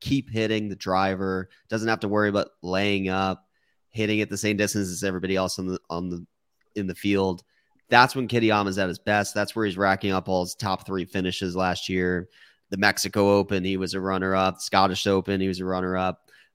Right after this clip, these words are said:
Uh, Honda Classic, top three. B M W Championship, that's a driver-heavy course, uh, with, with Elevate. Actually, not a bad, um, comp, Wilmington, to hear.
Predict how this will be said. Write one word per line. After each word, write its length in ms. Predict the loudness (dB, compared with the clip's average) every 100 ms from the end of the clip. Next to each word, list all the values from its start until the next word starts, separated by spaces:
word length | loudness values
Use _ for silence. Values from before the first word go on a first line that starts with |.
| _
Uh, 220 | 4 4
Honda 260 | 4 2 2
Classic, 600 | 2 6 6 4 0 -4
top 360 | -2 -2 -2 -4
three. 300 | -2 0 0
B 140 | -2
M 100 | 0
W 340 | 2 2 2
Championship, 720 | 0 0 -2 0 -4 -2 -4
that's 160 | -4 -8
a 60 | -4
driver-heavy 500 | -2 -2 -2 -4 -4
course, 480 | -4 -2 -2 -4 -12 _ _ _ 4
uh, 360 | 8 8 6
with, 180 | 4 -4 -8
with 160 | -2
Elevate. 300 | 0 0 0
Actually, 360 | 0 0 -4 -6 _
not 260 | 0 2 2
a 20 |
bad, 460 | 0 2 2 0 -2
um, 340 | -2 -2 -2 -6
comp, 340 | -4 -4 -4
Wilmington, 520 | -6 -4 -6 -6 -6
to 160 | -4 -6
hear. 280 | -4 -4